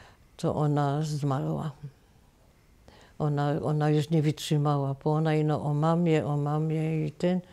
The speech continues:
no i to, a gdzie iść tam pochowali? Wyciągli, postawili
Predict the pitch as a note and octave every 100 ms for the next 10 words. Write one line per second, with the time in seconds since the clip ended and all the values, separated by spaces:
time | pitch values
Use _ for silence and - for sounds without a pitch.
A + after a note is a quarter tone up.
0 | - - - - - D3+ D3 C#3+ C#3 D#3+
1 | C#3 G2 D3 - C#3+ D#3+ D3 C#3+ E3 C#3
2 | - C#3+ D3+ C#3 C#3+ C#3+ C#3 D3 - -
3 | - - _ _ - _ - - - -
4 | - - C3+ C3+ F#3 F3 D3+ D#3+ D#3 -
5 | C#3+ - C3+ D3+ E3+ D#3+